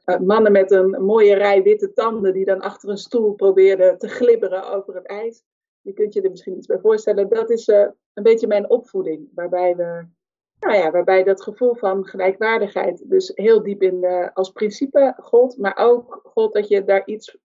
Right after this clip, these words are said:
mee kan doen in, in je leven, eh, om een bijdrage te leveren.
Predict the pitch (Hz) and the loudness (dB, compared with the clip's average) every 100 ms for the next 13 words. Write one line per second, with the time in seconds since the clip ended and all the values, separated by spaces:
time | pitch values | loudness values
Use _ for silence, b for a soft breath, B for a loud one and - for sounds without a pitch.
0 | _ 196 202 202 214 202 269 160 - - | _ -4 -2 0 -2 0 -2 -2 -8 -10
1 | 175 180 - 185 175 175 165 - - - | -10 -10 -6 -4 0 2 0 -2 -12 -14
2 | - - 185 185 185 202 196 180 165 175 | -12 -10 -4 -4 0 0 0 -4 -8 -12
3 | 175 170 92 - - - | -12 -8 -8 -10 -20 -20